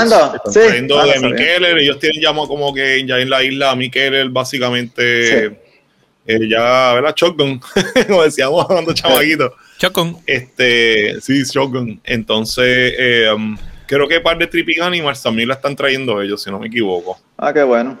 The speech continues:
Speaker 2: Este,
Speaker 1: Tal cual.
Speaker 2: que ahí,
Speaker 1: Ese
Speaker 2: pues,
Speaker 1: hicimos
Speaker 2: nada,
Speaker 1: una
Speaker 2: sí,
Speaker 1: reunión
Speaker 2: están,
Speaker 1: en
Speaker 2: están
Speaker 1: Tripping.
Speaker 2: activos.
Speaker 3: <laughs> Está, hay par, hay par de gente por ahí esperando lo nuevo de Tripping Animal, sí.
Speaker 2: Sí, sí, están ahí, ya tú sabes, pendientes.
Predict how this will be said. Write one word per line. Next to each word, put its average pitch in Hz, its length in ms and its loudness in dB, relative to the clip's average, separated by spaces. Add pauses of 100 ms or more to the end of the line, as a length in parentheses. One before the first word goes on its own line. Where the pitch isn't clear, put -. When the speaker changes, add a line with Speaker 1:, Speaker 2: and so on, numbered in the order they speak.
Speaker 2:
Este, 95 760 -2
Speaker 1:
Tal 131 140 2
cual. 135 120 2 (280)
Speaker 2:
que 107 100 -2
ahí, 98 160 2
Speaker 1:
Ese 117 60 -2
Speaker 2:
pues, 160 160 2
Speaker 1:
hicimos 147 160 4
Speaker 2:
nada, 185 80 4
Speaker 1:
una 165 80 4
Speaker 2:
sí, 160 80 4
Speaker 1:
reunión 165 260 6
Speaker 2:
están, 175 160 2
Speaker 1:
en 117 60 2
Speaker 2:
están 175 160 6
Speaker 1:
Tripping. 180 200 2
Speaker 2:
activos. 147 360 0 (640)
Speaker 3:
<laughs> 120 760 0 (1200)
Está, 120 200 -2
hay 131 120 0
par, 143 240 0
hay 135 100 2
par 127 160 0
de 143 140 2
gente 143 240 0
por 143 140 2
ahí 139 500 2
esperando 120 500 -2
lo 135 140 0
nuevo 131 260 -2
de 135 80 -4
Tripping 131 320 -4
Animal, 127 360 -6
sí. 123 200 -10 (1120)
Speaker 2:
Sí, 139 160 -4
sí, - 140 -6
están 120 320 -4
ahí, 131 460 -2
ya 117 100 0
tú 131 120 -8
sabes, 104 380 0
pendientes. 113 500 -6